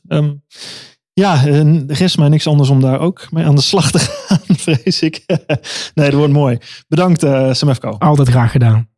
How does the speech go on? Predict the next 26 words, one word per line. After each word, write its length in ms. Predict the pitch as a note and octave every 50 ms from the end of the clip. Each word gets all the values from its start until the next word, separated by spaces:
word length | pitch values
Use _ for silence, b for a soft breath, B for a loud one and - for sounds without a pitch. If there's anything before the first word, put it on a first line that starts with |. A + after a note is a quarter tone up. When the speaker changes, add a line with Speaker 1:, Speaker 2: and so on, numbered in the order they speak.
| _ _ _ _
Speaker 1:
Dank 260 | - B2+ D#3+ G3+ A#3+ A3+
je 120 | - G#3+
voor 140 | - G#3 F#3
het 80 | F#3
luisteren 300 | F#3 F#3+ G#3 G3 - G3+
naar 180 | F3+ E3+ E3+ E3
mijn 40 | D3+ D3 D#3
Drive 140 | D#3+ D#3+ D#3
podcast. 800 | - - - - - B2 G#2+ G#2+ - - - - _ _ _ _ _
Wil 160 | - D3 F3+
je 100 | F#3 F3+
nu 140 | F3 F3 E3
meer 240 | E3+ G3 A3+ A3+ G3+
afleveringen 580 | F#3+ F#3+ F3+ F#3 E3 D3 B2+ B2+ A#2+ A#2 A2+
luisteren? 520 | G#2+ G#2 G#2+ G#2+ G2+ - - C3 C3+ - -
Abonneer 380 | - D#3 D3+ D#3 E3 F#3+ G#3
je 80 | G3+ F#3
dan 160 | F3 E3 D#3
op 60 | D3+
mijn 180 | C#3+ C3+ C3 -
podcast 540 | - C3 - - - B2 B2 B2 - - -
via 320 | - B2+ A#2+ A2+ A2 -
Spotify, 640 | - - - - A3 G#3+ G#3+ - - D3 C3+ C3 C3+ - -
iTunes 800 | D#3+ E3 E3+ D#3+ - - C#3+ C#3 C3+ C3 - - - _ _ _ _
of 160 | F3 F3+ D#3+
YouTube. 500 | D#3 E3+ E3 C#3+ - - C3 A2+ -